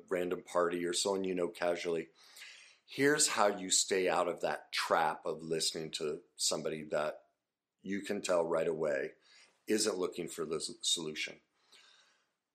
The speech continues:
Something I say a lot of is, "You know, I just don't know that I can help you with that. Um, is there anything else you'd like to talk about?" I set the boundary and I change the subject.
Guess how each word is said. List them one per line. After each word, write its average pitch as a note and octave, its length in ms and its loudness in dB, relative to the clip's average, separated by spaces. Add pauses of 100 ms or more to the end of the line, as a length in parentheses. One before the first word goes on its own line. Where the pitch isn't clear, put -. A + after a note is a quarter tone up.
(720)
Something A2 400 2
I F#2 120 4
say F#2 260 2
a F2 80 0
lot E2+ 240 2
of F2 180 -4
is, F2+ 320 -6
"You A#2 80 -2
know, C3 80 0
I D3 80 -2
just - 240 -4
don't C3 200 -2
know A2 120 -2
that G2+ 120 0
I G#2+ 60 2
can G#2+ 200 -8
help - 260 -10
you - 80 -8
with E2 140 -8
that. E2 240 -6 (460)
Um, F#2 320 -4
is A2 160 -4
there G#2+ 160 2
anything A2+ 320 -2
else G#2+ 240 -2
you'd C#3+ 100 -8
like B2+ 160 -4
to - 100 -20
talk B2 240 -4
about?" C3+ 300 -4 (1300)
I F#2+ 60 -6
set A#2+ 300 2
the A#2 60 2
boundary G2+ 360 2
and F2 100 0
I F2 60 -2
change F2 380 -2
the F2+ 80 -6
subject. E2 500 -4